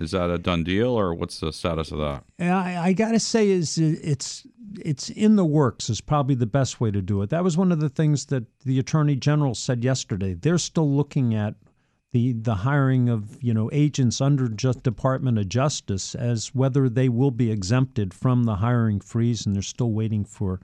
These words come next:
Speaker 2: confirmation on that. So I think we're gonna have to give that a little time. Hopefully by the next time I'm here, we'll have that resolved, and, uh,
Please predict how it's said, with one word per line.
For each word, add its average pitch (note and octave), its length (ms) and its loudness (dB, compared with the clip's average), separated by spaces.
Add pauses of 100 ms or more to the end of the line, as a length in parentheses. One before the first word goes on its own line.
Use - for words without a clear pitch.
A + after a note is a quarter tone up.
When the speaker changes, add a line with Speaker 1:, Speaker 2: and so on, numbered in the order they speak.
(320)
Speaker 2:
confirmation G2+ 800 -2
on E2 160 -8
that. E2+ 180 -6
So - 140 -2
I E3 60 0
think G#3 240 -2
we're G3+ 80 0
gonna D#3+ 180 0
have D3 140 0
to - 80 -2
give A#2+ 220 -2
that B2 180 0
a - 20 0
little A2 220 -2
time. B2+ 300 0
Hopefully C#3 340 0
by A2 180 -2
the G#2 100 0
next A#2 280 -2
time A#2 240 0
I'm F2+ 140 -2
here, B2 200 -2
we'll F2 160 -4
have F#2+ 160 -4
that G#2 220 -4
resolved, F#2+ 680 -6
and, F#2+ 240 -4
uh, F2+ 200 -4